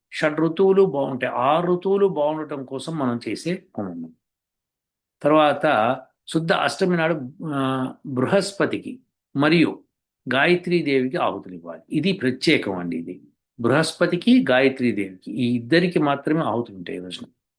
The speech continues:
వాళ్ళ జయం కోసం, మన జయం కోసం కూడా ఇస్తాం. తర్వాత ఆశ్వేజ శుద్ధ నవమి మిత్రదేవతకి మరియు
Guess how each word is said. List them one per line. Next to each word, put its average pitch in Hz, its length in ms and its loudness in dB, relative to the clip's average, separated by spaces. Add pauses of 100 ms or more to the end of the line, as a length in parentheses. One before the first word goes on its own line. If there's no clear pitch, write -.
(200)
వాళ్ళ 131 160 2
జయం 131 380 4
కోసం, 117 360 -2
మన 123 140 4
జయం 117 320 0
కోసం 107 300 -6
కూడా 127 140 -4
ఇస్తాం. - 300 -8 (840)
తర్వాత 156 360 4
ఆశ్వేజ 156 540 2
శుద్ధ 151 320 -2
నవమి 131 480 2
మిత్రదేవతకి 139 1040 -2
మరియు 139 640 2